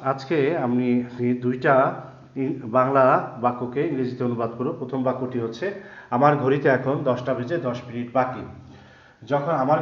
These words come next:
ঘড়িতে ইংরেজি হবে, তখন হবে by my watch, by my watch, এটা হচ্ছে আমার ঘড়িতে। দশটা বেজে দশ মিনিট বাকি, তো দশ মিনিট, যেটা আগে টেন মিনিটস, এটা আগে লিখবো, এম আই এন ইউ টি ই এস, মিনিটস আগে লিখবো।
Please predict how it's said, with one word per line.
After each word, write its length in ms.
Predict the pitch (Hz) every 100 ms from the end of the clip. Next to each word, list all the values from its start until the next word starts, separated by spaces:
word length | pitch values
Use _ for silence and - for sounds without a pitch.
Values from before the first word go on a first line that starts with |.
| 147
ঘড়িতে 280 | 156 151
ইংরেজি 300 | 147 139 131
হবে, 200 | 120 120 151
তখন 220 | 123 127
হবে 460 | 120 123 120 123 160 - -
by 160 | 123
my 260 | 139 139 135 123 110
watch, 240 | 104 - - -
by 320 | 104 117 120 151 - - - - _ _ _ 113
my 280 | 113 117 131 180 139 120
watch, 280 | 120 - 123
এটা 120 | 123
হচ্ছে 260 | 117 - 170 -
আমার 380 | 110 117 127 165 - 117
ঘড়িতে। 400 | 107 120 117 101 - - - - - - - - - - _ -
দশটা 280 | 143 151
বেজে 240 | 156 165 165
দশ 260 | 147 147
মিনিট 300 | - 147 147
বাকি, 420 | 131 123 - 160 196 - -
তো 120 | 123
দশ 320 | 135 131 -
মিনিট, 200 | 139 -
যেটা 260 | 123 131 131
আগে 240 | 127 127 127
টেন 180 | 143 151
মিনিটস, 580 | 139 127 127 - - -
এটা 200 | 127 127
আগে 180 | 127
লিখবো, 400 | 120 117 120 156 151
এম 200 | 120 120
আই 160 | 123 135 131
এন 280 | 120 120 120
ইউ 400 | 117 120 139 127 -
টি 80 | 135
ই 240 | 135 131
এস, 220 | 117 120 120
মিনিটস 260 | 120 120
আগে 200 | 127 117
লিখবো। 480 | 117 110 120 180 -